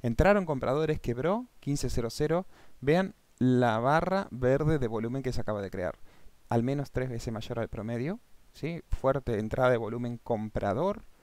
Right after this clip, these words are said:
Sí, esto, esto ya lo habíamos anticipado. Si ven el directo lo van a escuchar. Y bueno, aquí en punto diez yo ya lo había visto también,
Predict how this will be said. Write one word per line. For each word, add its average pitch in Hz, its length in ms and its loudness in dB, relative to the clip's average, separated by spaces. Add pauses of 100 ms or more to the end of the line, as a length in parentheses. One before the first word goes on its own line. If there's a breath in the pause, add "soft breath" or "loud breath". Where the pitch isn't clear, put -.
(260 soft breath)
Sí, - 240 -8
esto, 151 240 -2
esto 156 200 -6
ya 165 180 2
lo 160 40 2
habíamos 151 320 -4
anticipado. 123 540 0
Si - 100 -10
ven 135 140 0
el 143 80 4
directo 131 400 2
lo 113 120 -4
van 117 120 -4
a 120 40 -6
escuchar. 104 360 -8 (680 soft breath)
Y 123 200 -6
bueno, 123 200 0
aquí 117 200 -2
en 147 100 2
punto 139 260 -4
diez 143 220 0
yo 139 80 -6
ya 135 140 -4
lo 131 80 2
había 123 160 0
visto 139 280 -2
también, 156 440 -4